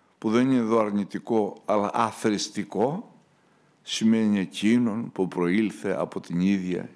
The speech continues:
κοιλιά. Και για τους χριστιανούς σημαίνει εκείνον που προήλθε από την ίδια κολυμβήθρα. Εν Χριστώ αδελφός.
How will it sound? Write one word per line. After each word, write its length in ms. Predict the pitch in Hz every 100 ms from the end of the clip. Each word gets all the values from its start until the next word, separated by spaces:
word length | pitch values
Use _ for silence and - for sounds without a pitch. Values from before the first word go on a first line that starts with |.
| _
κοιλιά. 420 | - 80 71 - _ _ _ _ _ _ _ _ _ _ _ _ _ _ _ _
Και 140 | -
για 100 | 98
τους 100 | 90
χριστιανούς 720 | - 92 90 85 120 147 -
σημαίνει 320 | - 101 107
εκείνον 360 | 87 - 110 107
που 120 | 90
προήλθε 600 | - 82 104 95 92 92 - - -
από 240 | - - 80
την 120 | 98
ίδια 140 | 98
κολυμβήθρα. 720 | 92 85 85 82 80 - - - _ _ _ _ _ _ _ _ _
Εν 140 | - 95
Χριστώ 340 | 101 90 -
αδελφός. 540 | 95 98 - 80 -